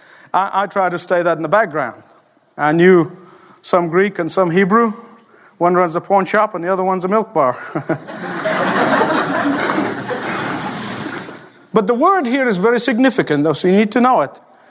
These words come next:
The word krino in the Greek has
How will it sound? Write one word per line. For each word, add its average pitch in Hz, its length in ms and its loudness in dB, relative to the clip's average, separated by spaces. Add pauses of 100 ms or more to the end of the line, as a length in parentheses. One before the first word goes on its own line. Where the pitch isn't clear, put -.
(200)
The 170 100 2
word 262 480 4 (420)
krino 190 720 0 (160)
in 220 140 0
the 220 100 2
Greek 196 400 -2
has 233 460 -2